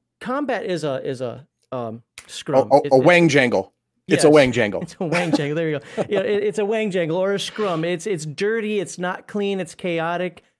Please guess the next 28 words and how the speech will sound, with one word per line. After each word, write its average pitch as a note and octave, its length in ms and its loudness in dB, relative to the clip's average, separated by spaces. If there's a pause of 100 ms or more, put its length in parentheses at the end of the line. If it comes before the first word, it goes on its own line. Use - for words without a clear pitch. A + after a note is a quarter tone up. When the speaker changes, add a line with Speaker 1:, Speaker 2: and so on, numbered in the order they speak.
(220)
Speaker 1:
Um, D3+ 600 -4 (120)
one F#3+ 140 -2
of F#3+ 60 -4
the - 40 -18
things F#3+ 180 -4
we'll F3 80 -4
talk E3+ 300 -6
about E3+ 160 -2
in D#3+ 80 -8
segment E3 360 -6
two, F3+ 280 -4
I'm D3+ 100 -2
gonna D3 100 -4
kinda D3+ 280 -6
get D3 160 -6
into D3 260 -6
that, C#3+ 200 -4
that C#3 120 -4
talks D3 220 -8
about D3 160 -10
that D3 80 -4
a - 20 -6
little D3 180 -4
bit. C3+ 60 -8 (560)
But, E3 40 -2
um, D3 360 -2 (800)
this F#3 240 -6
whole A3 200 0